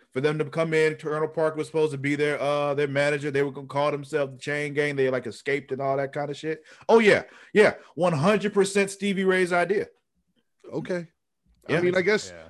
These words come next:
Speaker 2: when you go into a business and you know how the people in that
Speaker 1: Yeah,
Speaker 2: business
Speaker 1: exactly.
Speaker 2: are,
Speaker 1: He knew what he needed to do to get himself in there. That's what he was
Speaker 2: that
Speaker 1: doing.
Speaker 2: is
Speaker 1: Yeah.
Speaker 2: scarily sad.
Speaker 1: Mm-hmm.
Speaker 2: Um, we got the Four Horsemen and Three Gold Diggers. They cut a promo.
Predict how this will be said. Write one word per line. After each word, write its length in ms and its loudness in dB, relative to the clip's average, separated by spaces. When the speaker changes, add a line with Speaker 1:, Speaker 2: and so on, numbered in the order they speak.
Speaker 2:
when 280 2
you 80 -2
go 280 2
into 180 2
a 60 4
business 500 -2
and 80 -12
you 120 -6
know 220 0
how 200 -2
the 80 -6
people 340 -6
in 60 -10
that 120 -6
Speaker 1:
Yeah, 120 6
Speaker 2:
business 260 -4
Speaker 1:
exactly. 460 4
Speaker 2:
are, 80 -8
Speaker 1:
He 120 -6
knew 200 -4
what 160 -2
he 100 -2
needed 220 -4
to 60 -10
do 60 -4
to 60 -6
get 160 -2
himself 400 -2
in 180 0
there. 200 -10
That's 180 -2
what 120 -4
he 120 0
was 160 -6
Speaker 2:
that 80 -8
Speaker 1:
doing. 220 0
Speaker 2:
is 520 -20
Speaker 1:
Yeah. 180 -4
Speaker 2:
scarily 420 -2
sad. 400 -18
Speaker 1:
Mm-hmm. 680 -10
Speaker 2:
Um, 540 -8
we 80 -4
got 200 2
the 60 -8
Four 220 2
Horsemen 420 0
and 100 -4
Three 160 0
Gold 320 2
Diggers. 380 2
They 140 0
cut 160 -4
a 40 -6
promo. 680 0